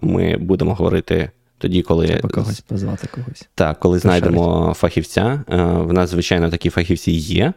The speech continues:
Speaker 1: але, е, в хід йде корпоративні ці всякі політики, і жоден з них поки що не відчуває себе достатньо сміливим, щоб прийти в ефір і поговорити про це відверто,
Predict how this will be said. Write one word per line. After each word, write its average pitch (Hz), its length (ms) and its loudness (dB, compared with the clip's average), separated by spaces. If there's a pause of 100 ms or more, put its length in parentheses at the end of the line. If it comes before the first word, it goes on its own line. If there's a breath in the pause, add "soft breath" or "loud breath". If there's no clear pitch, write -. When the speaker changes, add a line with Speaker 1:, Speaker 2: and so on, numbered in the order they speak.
Speaker 1:
але, 85 640 2 (420 soft breath)
е, 82 180 2
в 82 100 0
хід 87 320 0 (160)
йде 82 720 0
корпоративні 85 840 0
ці - 120 -2
всякі 82 320 -2
політики, 92 800 0
і 131 100 -2
жоден 101 320 0
з - 80 -8
них 123 260 0
поки - 260 -2
що - 140 -2
не 95 560 2
відчуває 95 360 0
себе 85 200 -2
достатньо 85 360 0
сміливим, 123 320 2
щоб - 160 -4
прийти 95 260 0
в 92 40 2
ефір 107 240 0
і - 40 2
поговорити 95 440 0
про - 100 -2
це - 120 -4
відверто, 80 480 -2